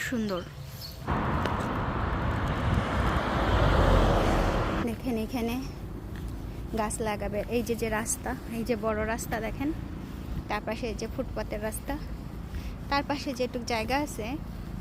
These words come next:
কি সুন্দর করে উনি গাছ লাগাচ্ছেন। ওনার বয়স অনেক, অনেক, অনেক হবে, প্রচুর বয়স হবে,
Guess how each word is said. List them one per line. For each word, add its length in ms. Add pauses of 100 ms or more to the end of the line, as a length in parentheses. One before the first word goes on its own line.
(840)
কি 80 (140)
সুন্দর 360 (120)
করে 200 (480)
উনি 140
গাছ 220 (100)
লাগাচ্ছেন। 400 (480)
ওনার 280
বয়স 420 (340)
অনেক, 440 (140)
অনেক, 280 (160)
অনেক 180 (100)
হবে, 220 (600)
প্রচুর 400 (120)
বয়স 340
হবে, 180